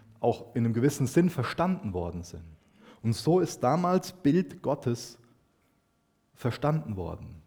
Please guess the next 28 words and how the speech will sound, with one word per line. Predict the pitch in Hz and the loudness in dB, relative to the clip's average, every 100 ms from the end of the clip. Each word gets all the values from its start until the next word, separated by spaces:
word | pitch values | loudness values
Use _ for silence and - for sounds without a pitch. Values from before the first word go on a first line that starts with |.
| - | -4
Da | |
ist | - 139 139 | -2 -2 0
eine | 127 113 - - | 0 0 -4 -18
Statue | - - 139 139 160 139 120 | -12 -4 0 0 0 -2 -2
Gottes. | 110 143 147 85 - - - - - - - - - - | 0 0 -2 -10 -12 -14 -14 -18 -20 -20 -20 -20 -20 -6
Das | 110 | 0
heißt, | 127 131 - | 2 2 2
Gott | 160 143 | 0 2
hat | 123 - | -2 0
uns | 180 202 - | 0 0 0
als | 117 - - - | -4 -4 -18 -12
Statuen | - 139 143 180 - 123 | -6 0 0 0 -2 -4
von | - 120 - | -2 -4 -4
ihm | 165 208 185 185 196 - - _ - | -2 2 2 2 -2 -8 -20 _ -4
geschaffen, | 123 - 170 185 120 117 135 - - - - _ _ - - - _ _ _ _ _ _ _ _ - | -4 0 0 0 -2 -2 -4 -10 -20 -20 -20 _ _ -20 -20 -20 _ _ _ _ _ _ _ _ -4
um | 131 135 | -4 -2
ihn | 165 202 | 2 2
zu | 196 127 | 2 2
repräsentieren. | 147 143 143 143 135 131 - 220 95 78 78 - _ _ _ | 2 0 -2 0 -2 -4 -4 -2 -2 -6 -14 -20 _ _ _
Er | 123 127 | 0 0
ist | 123 - - | 0 -10 0
unsichtbar, | 139 165 165 190 - 165 208 202 | 2 4 2 -2 -2 -4 -4 -4
aber | 110 | -2
diese | 110 101 | -2 -2
Statue | 107 - 120 160 185 214 208 | -4 -2 -2 -2 -2 0 0
ist | 143 127 | 0 -2
dazu | 120 - | -4 -4
da, | 110 117 123 156 170 | -4 -2 -2 -2 -6